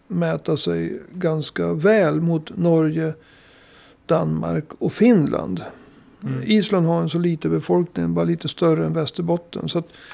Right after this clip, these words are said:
Speaker 1: eh, ta bort dem. Men, eh, alltså, Sverige har ju igår i alla fall, eh, nästan tretusen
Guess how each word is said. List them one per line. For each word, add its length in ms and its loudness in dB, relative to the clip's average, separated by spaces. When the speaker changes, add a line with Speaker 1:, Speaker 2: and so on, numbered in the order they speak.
Speaker 1:
eh, 80 -6
ta 140 -2
bort 340 0
dem. 360 0
Men, 420 0
eh, 200 -2
alltså, 540 4
Sverige 380 6
har 240 6
ju 380 4
igår 340 6
i 40 6
alla 180 2
fall, 380 -2
eh, 80 -6
nästan 520 0
tretusen 840 -2